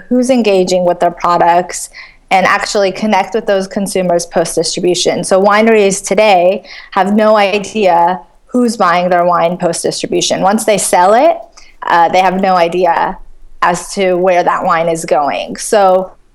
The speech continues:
we provide a platform for consumers and brands to engage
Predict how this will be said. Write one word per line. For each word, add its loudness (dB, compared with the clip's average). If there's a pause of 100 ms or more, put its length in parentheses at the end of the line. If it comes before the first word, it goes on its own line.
(260)
we 0
provide 0
a -2
platform -2
for -2 (360)
consumers -2
and -2
brands -2
to 0
engage 0